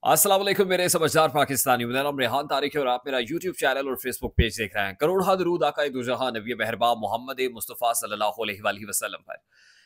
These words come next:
इस दुआ और इस उम्मीद के साथ इस व्लॉग का आगाज़ करते हैं कि अल्लाह रब्बुल इज़्ज़त इस मुल्क के फैसला साजों के दिलों में समझदार पाकिस्तानियों के लिए नरमी पैदा कर दे। अभी जो स्टोरी लेके आपकी खिदमत में हाजिर हुए हैं, ये स्टोरी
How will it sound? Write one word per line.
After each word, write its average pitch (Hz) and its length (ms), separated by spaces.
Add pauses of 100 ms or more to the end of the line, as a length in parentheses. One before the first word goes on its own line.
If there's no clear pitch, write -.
(120)
इस 139 100
दुआ 185 140
और 214 80
इस 190 120
उम्मीद 180 300
के 175 80
साथ 156 260
इस 120 140
व्लॉग 131 240
का 147 60
आगाज़ 117 360
करते 120 200
हैं 117 180
कि 120 80
अल्लाह 110 160
रब्बुल 117 200
इज़्ज़त 113 280
इस 127 140
मुल्क 135 180
के 139 100
फैसला 123 320
साजों 123 320
के 143 100
दिलों 123 220
में 131 140
समझदार 113 480
पाकिस्तानियों 107 600
के 117 120
लिए 110 100
नरमी 104 220
पैदा 104 220
कर 107 160
दे। 107 140 (640)
अभी 196 160
जो 247 100
स्टोरी 226 260
लेके 202 240
आपकी 202 200
खिदमत 175 340
में 165 80
हाजिर 135 260
हुए 208 160
हैं, 214 80
ये 196 160
स्टोरी 190 480